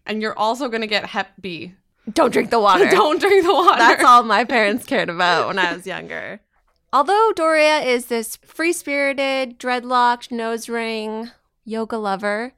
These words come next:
Speaker 2: she's also very scholastic, and in twenty fifteen, it's been reported by People magazine that Meghan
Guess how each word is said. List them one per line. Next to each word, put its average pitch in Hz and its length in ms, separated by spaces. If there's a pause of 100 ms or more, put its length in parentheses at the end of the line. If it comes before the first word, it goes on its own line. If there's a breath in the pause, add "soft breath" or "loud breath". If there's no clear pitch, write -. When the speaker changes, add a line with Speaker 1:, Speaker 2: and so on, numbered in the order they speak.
Speaker 2:
she's 247 300
also 262 200
very 320 220
scholastic, 226 720
and 208 240
in 208 220
twenty 262 420
fifteen, 233 800 (580 soft breath)
it's 233 300 (320)
been 214 140
reported 220 420
by 208 140
People 226 220
magazine 208 600
that 196 180
Meghan 247 600